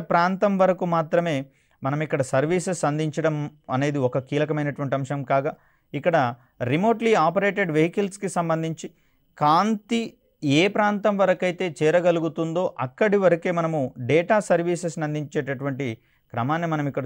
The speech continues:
చూస్తూ ఉన్నాం. అదేవిధంగా పారిశ్రామిక రంగంలో గనక మనం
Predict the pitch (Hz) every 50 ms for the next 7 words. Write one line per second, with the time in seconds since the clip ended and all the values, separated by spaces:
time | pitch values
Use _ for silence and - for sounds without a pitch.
0 | 120 - 135 127 - - 135 131 131 131 123 113 127 - _ _ _ _ _ -
1 | 135 147 170 180 175 160 170 170 165 160 143 127 131 - _ _ _ _ - 143
2 | 143 170 202 208 - - 226 220 214 214 190 214 196 180 175 175 180 185 180 185
3 | 180 170 170 170 165 170 160 156 151